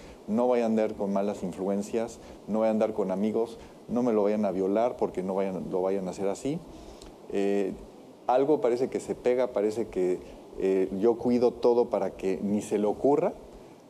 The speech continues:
y resulta que un buen día, no, a-, ahora sucede que encuentran que la, estuvo viendo,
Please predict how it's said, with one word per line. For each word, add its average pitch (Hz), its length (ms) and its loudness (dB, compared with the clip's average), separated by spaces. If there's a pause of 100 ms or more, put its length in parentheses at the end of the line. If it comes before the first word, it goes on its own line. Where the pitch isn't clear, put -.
(120)
y 107 120 2
resulta 135 540 0
que 120 140 0
un 120 140 2
buen 113 200 0
día, 120 220 2
no, 113 180 -2
a-, 101 160 2 (320)
ahora 104 220 2
sucede 110 480 0
que 92 320 0 (200)
encuentran 98 580 -2
que 90 460 -2
la, 85 320 -4
estuvo 98 320 0
viendo, 98 420 2